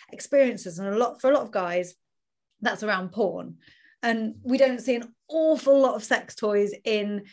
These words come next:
the early experience porn that people might view. So it's, it's normally pretty,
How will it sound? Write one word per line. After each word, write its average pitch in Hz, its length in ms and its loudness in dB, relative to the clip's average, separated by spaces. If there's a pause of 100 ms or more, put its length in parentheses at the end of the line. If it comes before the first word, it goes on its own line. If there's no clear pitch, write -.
(200)
the 233 220 -4
early 220 320 2
experience 196 600 -2
porn 190 380 -2
that 190 180 -4
people 202 280 -4
might 185 360 -6
view. 175 400 -6
So 175 180 -4
it's, 185 260 -6
it's 202 200 -6
normally 180 520 -8
pretty, 180 360 -10